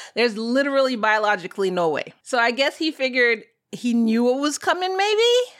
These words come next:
I'm not sure. I don't know if he knew it was coming, but he was like, "All right, well, they're frisking me. I might as well give up the goods.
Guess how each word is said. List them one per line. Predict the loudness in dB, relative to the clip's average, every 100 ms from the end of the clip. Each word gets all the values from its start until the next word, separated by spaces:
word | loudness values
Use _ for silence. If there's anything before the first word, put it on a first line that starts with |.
| _ -2
I'm | 0 2
not | 0 0
sure. | 0 2 2 0 -8 _ -4
I | 0
don't | 0 0
know | 0
if | -2
he | -2
knew | 2 2
it |
was | 0
coming, | -2 0 0 2
but | 2 2 -2 _ _ _ _ _ _
he | 0 0
was | 2
like, | 0 2
"All |
right, | 2 0
well, | 0 0 0 -6 -18 -6
they're | -4 -2
frisking | -2 -2 0 -2
me. | 0
I | 0 2
might | 0 0
as | -2
well | -2
give | -2 -2
up | -2 -2
the | -4
goods. | -4 -4 -8